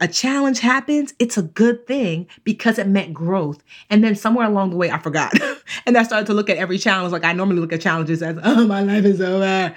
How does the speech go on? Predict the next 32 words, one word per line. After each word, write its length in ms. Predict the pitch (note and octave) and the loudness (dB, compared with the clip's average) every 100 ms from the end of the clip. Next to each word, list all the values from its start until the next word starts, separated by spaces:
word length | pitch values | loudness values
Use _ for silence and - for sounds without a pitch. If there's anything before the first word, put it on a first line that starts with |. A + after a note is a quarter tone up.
| - | -14
<laughs> 140 | - - | -8 2
You 80 | |
know? 500 | B3 - G5 F#5+ - - | 4 4 0 -2 -2 0
<laughs> 1000 | G4+ - G4 - - F4+ - G#3 - G#3 | 0 0 -2 -2 -10 -10 -6 -6 -6 -6
So 200 | - C4 | -4 -2
that's 240 | B3+ C#4+ | -2 -2
what 80 | C#4+ | -2
I 80 | B3+ | -2
would 180 | A#3 A3+ | -2 -2
say, 140 | G#3 | -4
that 300 | F3 E3+ E3 _ _ _ F3+ | -2 -4 -6 _ _ _ 0
I 140 | G3 | 0
am 360 | G3+ F#3+ D3+ C#3+ | 0 -4 -6 -4
rediscovering 1080 | G3+ G#3 G3 - E3+ E3 F3 F3 D#3+ D3+ C3 | -2 -2 -6 -6 -6 -6 -6 -8 -8 -10 -6
that 380 | D#3 C#3 - _ _ _ - | -6 -6 -14 _ _ _ -20
back 380 | C#3 E3+ D#3+ E3 | -4 -2 0 -4
again, 500 | - D#3 C#3+ C#3+ D3 _ _ - | -4 -4 -6 -8 -14 _ _ -6
to 120 | E3+ | 0
look 320 | D#3+ F#3 A#3 | 2 0 -2
at 160 | B3 A3+ | -8 -8
challenges 840 | - D#3 D#3 E3 F3 C#3+ C3+ C#3+ _ _ _ _ | -2 -2 0 -4 -6 -8 -12 -14 _ _ _ _
as 240 | E3 D#3+ D#3+ | -2 0 -2
a 200 | E3+ D#3+ D#3+ | 0 -2 -2
clear 500 | - - B3 B3+ A3+ | -6 0 2 2 2
marker 600 | F3 F3 F3+ - C#3 C#3 | -2 -2 -4 -8 -10 -4
that 180 | D#3+ D#3 | -4 -2
you're 160 | D#3+ D3+ | -2 -2
shifting 720 | - - G3+ - D3+ C#3 C#3 - - _ - | -2 -2 -2 -2 -10 -10 -12 -18 -20 _ -2
from 380 | F3 D#3+ D#3+ _ | 2 2 -2 _
where 280 | D#3+ F#3 G#3+ | 2 2 4
you 220 | G#3+ G#3+ | 2 2
said, 540 | G3+ F#3+ E3 D#3+ C#3+ | 0 -2 0 -2 -6